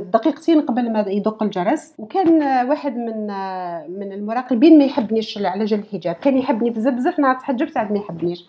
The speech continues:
يعني مسكين، يعني هكذا نحس مش فاهم برك، بصح ما كنتش يعني مزعفان عليه ولا شيء. قال لي: "ما تدخليش."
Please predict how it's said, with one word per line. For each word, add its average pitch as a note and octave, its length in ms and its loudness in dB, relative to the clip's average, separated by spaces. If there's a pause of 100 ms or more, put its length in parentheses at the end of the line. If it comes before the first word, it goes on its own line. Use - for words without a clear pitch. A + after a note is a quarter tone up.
(100)
يعني C#4+ 180 -2
مسكين، E4+ 360 2
يعني B3 280 -4
هكذا B3 240 -4
نحس A#3+ 340 -10 (300)
مش - 200 -2
فاهم G#3 280 2
برك، G3 240 -2
بصح C#4+ 260 -2
ما A#3+ 100 -4
كنتش G#3+ 280 -4
يعني F3 260 -2
مزعفان F3+ 400 -4
عليه F3+ 240 0
ولا E3+ 200 -2
شيء. - 220 -6 (160)
قال C#4 80 6
لي: F4 60 6
"ما D#4+ 80 6
تدخليش." A3 640 -6